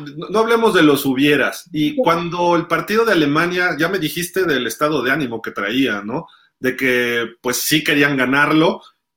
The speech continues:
Speaker 1: y no lo ganaron. Barrieron veintiocho cero, ¿no? Por ahí algo hubo chispazos de las alemanas, ¿no? Pero uno o
Speaker 2: Sí.
Speaker 1: dos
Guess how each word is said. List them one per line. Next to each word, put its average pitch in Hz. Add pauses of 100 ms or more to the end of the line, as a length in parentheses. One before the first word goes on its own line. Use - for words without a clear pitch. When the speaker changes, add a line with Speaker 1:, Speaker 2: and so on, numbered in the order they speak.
(140)
Speaker 1:
y 131
no 131
lo 170
ganaron. 110 (180)
Barrieron 135
veintiocho 123
cero, 131
¿no? 135
Por 202
ahí 294
algo 269
hubo 285
chispazos 170
de 135
las 123
alemanas, 120
¿no? 156
Pero 117 (260)
uno 175
o -
Speaker 2:
Sí. -
Speaker 1:
dos -